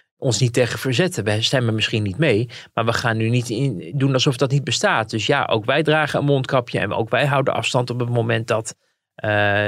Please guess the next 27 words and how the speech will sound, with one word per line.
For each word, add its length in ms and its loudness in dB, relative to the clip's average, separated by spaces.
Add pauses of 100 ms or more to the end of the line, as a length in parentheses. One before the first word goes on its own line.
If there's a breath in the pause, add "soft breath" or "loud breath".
(120)
dus, 200 0
dus, 320 0
dus 360 -4
die 140 0
kon-, 360 0
daar 300 2
zit 180 4
dus 180 4
ook 160 4
wel 140 4
gewoon 340 2
een 180 2 (340 loud breath)
respect 500 0
ook 160 2
van 300 0
gewoon 380 0
de 140 -10
politieke 540 2
en 80 0
democratische 640 0
omgangsvormen 720 0
bij, 180 2
wat 160 -4
je 60 -6
bijvoorbeeld 480 -2
bij, 340 -6
bij, 320 -2